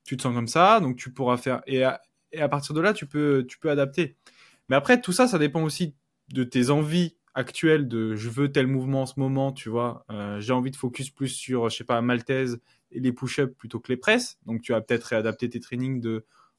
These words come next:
Bah, en fait, je vais faire plus de training maltaise, plus, plus de training push-up que de presse », et cetera, et cetera. Le truc, c'est que tout ça aussi, ça peut être amené à changer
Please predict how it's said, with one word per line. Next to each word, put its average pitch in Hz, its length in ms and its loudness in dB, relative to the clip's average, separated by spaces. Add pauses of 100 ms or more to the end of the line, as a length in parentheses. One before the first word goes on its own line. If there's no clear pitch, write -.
Bah, 92 240 2 (120)
en 98 120 -6
fait, 123 120 -2
je 110 80 -8
vais 95 60 -10
faire 101 140 -8
plus 127 180 -6
de 127 60 -2
training 135 360 -4
maltaise, 131 680 -2
plus, 127 260 -6 (120)
plus 139 180 -4
de 131 100 -2
training 131 320 -6
push-up 135 400 -6
que - 80 -4
de 110 80 -4
presse », 247 460 -2 (580)
et 120 60 -8
cetera, 147 320 2
et - 20 0
cetera. 185 380 2
Le 127 100 0
truc, 247 220 -2
c'est 139 120 -2
que - 80 -16
tout 202 140 -6
ça 240 200 4
aussi, 214 200 0
ça 170 140 2
peut 147 100 0
être 143 220 0
amené 151 180 2
à 143 60 4
changer 180 360 0